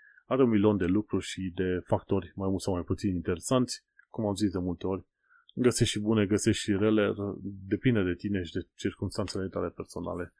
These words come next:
să decizi dacă îți convine viața într-o anumită țară și efortul pe care vrei să-l depui ca să te integrezi în țara respectivă.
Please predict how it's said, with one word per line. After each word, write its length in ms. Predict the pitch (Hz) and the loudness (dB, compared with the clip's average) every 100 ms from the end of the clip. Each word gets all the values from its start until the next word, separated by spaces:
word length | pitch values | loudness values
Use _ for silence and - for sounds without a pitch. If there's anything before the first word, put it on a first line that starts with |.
| _ - _ | _ -20 _
să 160 | - | -4
decizi 360 | 92 85 101 87 | -4 -4 -6 -4
dacă 480 | 92 - 92 85 82 | -6 -2 -2 0 -2
îți 200 | 92 - | -6 -8
convine 460 | 87 92 92 90 85 | -6 -4 -4 -6 -4
viața 420 | 98 92 98 90 | -4 -4 -4 -4
într-o 300 | 95 - 95 | -4 -2 -2
anumită 300 | 98 123 - | 0 -2 -4
țară 440 | - 101 98 127 - _ _ _ | -4 0 0 -2 -6 _ _ _
și 400 | - - 120 117 | -12 -6 -2 0
efortul 360 | - - 123 - | -2 0 -2 -2
pe 100 | 98 | -2
care 180 | 95 95 | 0 0
vrei 160 | 95 | 0
să-l 160 | 98 95 | 0 -2
depui 320 | 85 - 104 | -4 -2 -2
ca 140 | - 92 | 0 -2
să 140 | - | -4
te 120 | 85 | -4
integrezi 520 | 87 85 - 101 90 | -4 -4 -4 -4 -4
în 60 | 87 | -6
țara 480 | - 85 85 87 - | -8 -6 -6 -8 -8
respectivă. 580 | 95 - - - 85 90 | -8 -2 0 0 -2 -6